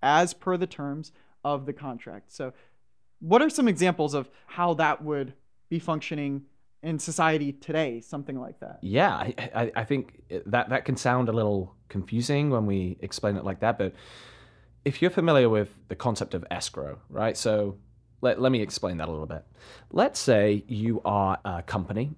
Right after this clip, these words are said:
Speaker 2: and you're bringing in a web developer who you want to rebuild your website.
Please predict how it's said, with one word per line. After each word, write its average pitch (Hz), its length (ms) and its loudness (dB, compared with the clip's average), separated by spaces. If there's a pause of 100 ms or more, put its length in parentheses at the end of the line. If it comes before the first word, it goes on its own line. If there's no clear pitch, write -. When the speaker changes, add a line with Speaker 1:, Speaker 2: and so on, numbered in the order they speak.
(120)
Speaker 2:
and 98 440 -4 (200)
you're 104 100 -6
bringing 156 400 0
in 110 160 0
a 107 60 2
web 92 320 0
developer 85 560 -8 (220)
who 101 120 -4
you 98 260 0
want 120 300 0
to 101 380 0 (640)
rebuild 117 1120 2 (100)
your 87 120 -6
website. 76 480 -8